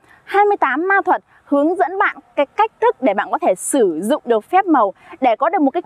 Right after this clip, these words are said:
cuộc cách mạng, cái sự thay đổi vĩ đại trong cuộc sống của bạn về mọi khía cạnh, về sức khỏe, về tiền bạc, về mối quan hệ, về cái ước mơ nhỏ nhất của bạn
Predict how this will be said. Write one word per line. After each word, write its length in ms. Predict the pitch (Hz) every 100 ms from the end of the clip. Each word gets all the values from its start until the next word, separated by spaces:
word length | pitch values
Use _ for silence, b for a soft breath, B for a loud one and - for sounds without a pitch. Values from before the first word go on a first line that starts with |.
| _
cuộc 220 | 359 330 - _ _ -
cách 220 | 466 -
mạng, 280 | 330 320 233 _ _
cái 80 | 311
sự 180 | 427 - -
thay 360 | - 453 453
đổi 240 | 311 226 190 185
vĩ 120 | 285
đại 280 | 403 339 - b b -
trong 160 | 370 -
cuộc 160 | 302 -
sống 220 | 262 208
của 80 | 214
bạn 200 | 196 156 b -
về 260 | 233 208
mọi 260 | 185 262 285 -
khía 220 | 247 226
cạnh, 220 | - 302 _ _ -
về 160 | 262 247
sức 340 | - 453 466
khỏe, 300 | - 254 170 - -
về 100 | 202 _
tiền 240 | 277 254 240
bạc, 220 | 226 -
về 180 | 220 202
mối 320 | 196 220 302
quan 220 | 370 339
hệ, 180 | 339 339 - _ b b -
về 440 | 226 277 240 214 B - _ _ _ -
cái 120 | 285
ước 180 | 453 415
mơ 260 | 359 370
nhỏ 260 | 320 233 -
nhất 180 | 254 -
của 80 | 208
bạn 220 | 185 -